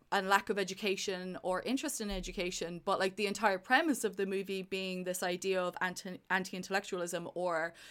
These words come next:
that it's due to natural selection, that it's the fault of, uh,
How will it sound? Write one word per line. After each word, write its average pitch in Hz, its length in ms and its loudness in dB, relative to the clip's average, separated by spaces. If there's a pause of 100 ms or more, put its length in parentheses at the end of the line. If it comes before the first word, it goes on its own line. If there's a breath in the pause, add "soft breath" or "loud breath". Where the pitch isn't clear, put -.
(180 loud breath)
that 180 200 8
it's 175 200 -2
due 202 300 -2
to 196 280 -4
natural 180 480 -2
selection, 185 440 -2
that 165 140 -4
it's 165 160 -4
the 185 140 -2
fault - 720 0
of, 175 600 -2 (760 soft breath)
uh, 190 220 6